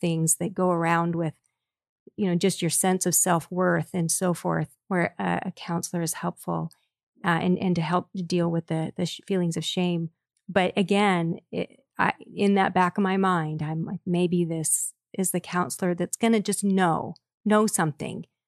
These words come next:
that can help fix this." And, and being transgender, having that gender inc-, incongruence is really, really hard on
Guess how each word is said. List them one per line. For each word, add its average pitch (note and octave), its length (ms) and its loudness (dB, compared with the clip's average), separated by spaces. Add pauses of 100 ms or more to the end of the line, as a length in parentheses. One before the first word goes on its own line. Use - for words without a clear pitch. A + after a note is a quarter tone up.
(180)
that F3 360 0 (120)
can F#3+ 160 -2
help F3+ 320 -2 (220)
fix G3+ 180 0
this." G#3 160 2
And, C#4 240 2
and B3 280 4 (220)
being G4 200 4
transgender, F3 680 0
having A#3 360 2
that G3+ 240 0
gender F#3 340 0
inc-, F#3 420 -4
incongruence F3 600 -2 (300)
is F#3 160 2
really, G3+ 600 2
really F#3 640 2 (280)
hard E3 600 -2
on E3+ 360 -2